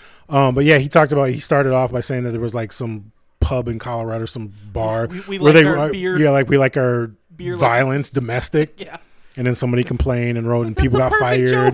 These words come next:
Speaker 2: joke.
Speaker 1: Yeah, and then he's just talking about how someone's gonna see that joke and go home and beat their wife or
Speaker 2: Yeah.
Speaker 1: whatever. Someone who doesn't do that, which, you know,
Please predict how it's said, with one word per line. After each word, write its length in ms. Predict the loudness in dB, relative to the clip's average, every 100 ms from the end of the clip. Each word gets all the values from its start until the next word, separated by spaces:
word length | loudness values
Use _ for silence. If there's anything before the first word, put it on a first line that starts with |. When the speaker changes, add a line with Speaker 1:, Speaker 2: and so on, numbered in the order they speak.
| -2
Speaker 2:
joke. 80 | -18 -20 -6
Speaker 1:
Yeah, 260 | 4 4 4
and 80 | 0
then 80 |
he's 100 | -2
just 140 | -4 -4
talking 240 | -4 -2
about 240 | -2 -4 -2
how 340 | -2 -4 -4 -10
someone's 360 | -6 -4 -2 -4
gonna 120 | -6
see 140 | -6
that 160 | -6 -4
joke 180 | -4 -4
and 100 | -4
go 120 | -4
home 120 | -4
and 120 | -8
beat 180 | -12 -12
their 120 | -10
wife 320 | -8 -6 -8 -6
or 60 |
Speaker 2:
Yeah. 40 | -6
Speaker 1:
whatever. 320 | -4 -6 -8 -16 -6
Someone 240 | 0 0
who 100 | 0
doesn't 280 | 0 -2 0
do 140 | 2 2
that, 180 | 2
which, 340 | -2 -6 -8 -12
you 100 | -10
know, 220 | -10 -12